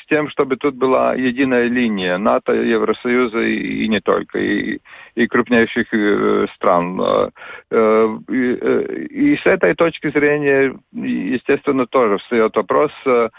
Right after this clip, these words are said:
а какова же будет политика России и Китая. Видимо, этот вопрос тоже будет обсуждаться на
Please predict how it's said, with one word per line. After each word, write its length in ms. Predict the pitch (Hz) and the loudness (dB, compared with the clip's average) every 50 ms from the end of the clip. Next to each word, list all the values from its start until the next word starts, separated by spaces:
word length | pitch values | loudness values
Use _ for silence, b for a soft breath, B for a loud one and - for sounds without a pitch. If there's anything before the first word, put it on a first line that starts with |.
| B B B B | B B B B
а 120 | - 120 | -4 -2
какова 440 | 117 - 123 117 139 139 139 143 143 123 | -2 -2 -2 0 2 2 2 0 0 0
же 80 | 139 131 | -2 -2
будет 380 | 127 127 131 127 127 117 - | 0 0 0 2 0 0 -2
политика 1080 | - 127 127 135 135 131 - 135 117 - 127 120 117 117 113 113 110 113 113 113 113 113 | -2 0 0 0 0 0 -2 -6 -4 0 0 2 2 2 2 2 2 2 2 2 2 2
России 600 | 113 113 110 - - 120 113 113 113 110 110 110 107 | 0 -2 -4 -4 -4 -4 -2 -2 -2 -2 -2 -4 -4
и 20 | |
Китая. 400 | - - 110 - 95 82 85 87 | -6 -4 -2 0 0 2 2 0
Видимо, 380 | 98 127 151 160 175 175 170 165 | 0 -2 -2 -2 -2 0 0 0
этот 240 | 170 165 165 151 151 | 0 0 -2 -2 -2
вопрос 360 | 156 143 151 151 156 151 143 - | -2 0 0 0 0 0 -2 -2
тоже 260 | - 147 143 139 131 | -2 0 0 0 -2
будет 300 | 123 123 123 131 123 - | -4 -2 -4 -4 -2 -2
обсуждаться 720 | 120 113 - - 123 110 123 123 123 117 - - 123 113 107 B B B B B B _ _ | -4 -4 -2 -4 -4 -2 0 0 -2 -2 -2 -2 -2 -2 -2 B B B B B B _ _
на 560 | 113 113 113 113 110 110 110 107 107 110 110 | -2 2 2 2 4 2 2 2 2 0 -2